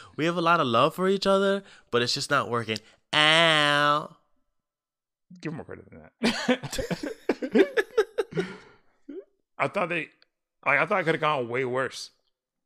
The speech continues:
Speaker 2: 'Cause, like, her just saying that this cheating dude's, like, leaving her, like, she's leaving to do the cheating on her, that could have gone way left, and it didn't. She was just like,
Speaker 1: How
Speaker 2: um,
Speaker 1: could it have gone more left?
Speaker 2: She could, she could have, she could have flamed this dude on the internet.
Speaker 1: Oh.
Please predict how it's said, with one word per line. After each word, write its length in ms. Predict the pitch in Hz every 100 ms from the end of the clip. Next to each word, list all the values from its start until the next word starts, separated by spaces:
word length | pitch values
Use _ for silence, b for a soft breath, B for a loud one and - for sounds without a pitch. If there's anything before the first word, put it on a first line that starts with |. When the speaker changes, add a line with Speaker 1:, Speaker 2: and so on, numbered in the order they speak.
| _
Speaker 2:
'Cause, 180 | 127 110
like, 220 | 110 107
her 160 | 123 127
just 200 | 123 -
saying 280 | 120 123 123
that 260 | 120 113 -
this 140 | 123
cheating 300 | - 135 131
dude's, 200 | 113 120
like, 140 | 110 107
leaving 280 | 120 123 101
her, 200 | 98 -
like, 100 | 107
she's 140 | 123 123
leaving 180 | 123
to 300 | 107 - -
do 100 | 113
the 120 | 117 107
cheating 320 | - - 117
on 160 | 101 101
her, 160 | 98 b b b -
that 120 | 247
could 100 | 254
have 80 | 190
gone 320 | 185 135 117
way 180 | 117 117
left, 440 | 104 95 - - _
and 100 | 123
it 140 | 131 113
didn't. 320 | 110 95 - _ _ _ -
She 140 | 113
was 100 | 135
just 220 | 127 113 113
like, 400 | 110 101 - -
Speaker 1:
How 100 | -
Speaker 2:
um, 60 | 135
Speaker 1:
could 100 | 143
it 40 |
have 100 | 135
gone 200 | 127 123
more 220 | 110 107
left? 380 | 101 110 87 - -
Speaker 2:
She 160 | -
could, 220 | - 104 -
she 240 | - -
could 120 | 110
have, 80 | 104 _ -
she 120 | -
could 60 | 113
have 80 | -
flamed 240 | 98 98
this 80 | 101
dude 140 | 113
on 60 | 110
the 60 | 113
internet. 360 | 123 85 82 _ _ _ _ _ -
Speaker 1:
Oh. 480 | 85 87 82 80